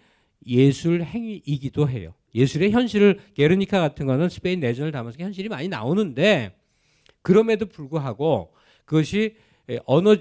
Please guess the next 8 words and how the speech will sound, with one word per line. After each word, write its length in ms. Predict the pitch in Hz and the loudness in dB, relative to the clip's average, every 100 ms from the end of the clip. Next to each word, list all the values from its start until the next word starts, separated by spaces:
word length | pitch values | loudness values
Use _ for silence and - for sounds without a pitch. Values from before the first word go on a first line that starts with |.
| 139 | 2
예술은 600 | 160 180 208 220 190 139 | -2 0 -2 -2 -4 -6
문학하고 400 | 151 180 180 180 | -4 -2 -2 -2
다른 280 | 120 120 143 | -2 -4 -2
거예요. 320 | 127 98 139 | -2 -2 -6
언어 260 | 131 151 190 | -2 0 0
질서가 460 | 165 156 151 151 | -2 -4 -4 -4
아니고 600 | 127 113 113 160 147 87 _ _ _ | -4 -4 -2 0 0 -2 _ _ _
언어는 580 | 123 160 185 208 208 | 0 2 2 2 -2